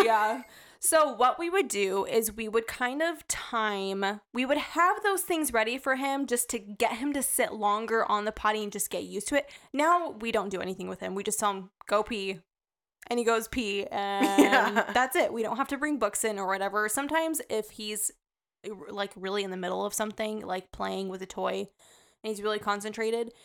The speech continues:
Speaker 1: it's hard to get him to transition into, you know, "Let's try sitting on the potty. It's been, you know, an hour or two since you've gone. Let's just try now."
Speaker 2: Yeah.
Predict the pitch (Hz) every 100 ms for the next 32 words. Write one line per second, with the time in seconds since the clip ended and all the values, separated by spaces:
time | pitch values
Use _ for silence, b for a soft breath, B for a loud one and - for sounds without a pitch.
0 | b b 233 226 - 262 269 285 240 226
1 | 220 226 226 214 208 220 214 208 233 226
2 | - 269 294 294 302 320 392 381 349 302
3 | 247 226 220 208 202 - 240 226 208 190
4 | 190 185 196 196 196 196 196 190 190 -
5 | 190 185 185 185 185 180 180 185 185 185
6 | 165 - - - - 196 185 175 147